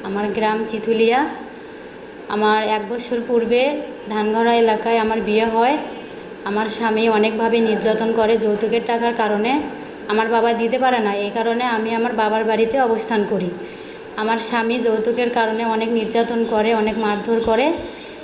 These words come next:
তারপরে আমি আমার বাবার বাড়িতে আসি। ওখান থেকে আমাদের বাড়ির আশপাশের কিছু লোক আমার স্বামীর সঙ্গে হাত মিলিয়ে লিটনের বিরুদ্ধে মিথ্যা অভিযোগ করে। লিটনের কোনো দোষ নাই, লিটন আমার পাড়া প্রতিবেশী ভাই।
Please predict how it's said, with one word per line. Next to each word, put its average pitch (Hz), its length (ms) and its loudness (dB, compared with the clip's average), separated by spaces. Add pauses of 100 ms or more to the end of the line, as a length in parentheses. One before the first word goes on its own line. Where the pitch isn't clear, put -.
তারপরে 233 400 0
আমি 226 200 2
আমার 233 180 0
বাবার 226 280 2
বাড়িতে 240 320 0
আসি। 285 580 0 (200)
ওখান 247 380 0
থেকে 254 420 2 (680)
আমাদের 214 440 2
বাড়ির 226 420 4 (240)
আশপাশের 247 540 0
কিছু 240 280 0
লোক 226 280 4
আমার 220 260 -2
স্বামীর 220 320 -2
সঙ্গে 226 360 0
হাত 208 280 -2
মিলিয়ে 226 560 2 (480)
লিটনের 233 440 2
বিরুদ্ধে 220 600 2 (440)
মিথ্যা 226 360 0
অভিযোগ 233 440 2
করে। 185 260 0 (880)
লিটনের 247 460 2
কোনো 262 220 0
দোষ 247 280 2
নাই, 220 160 2
লিটন 214 300 0
আমার 240 240 -2
পাড়া 226 240 2
প্রতিবেশী 233 540 0
ভাই। 220 320 0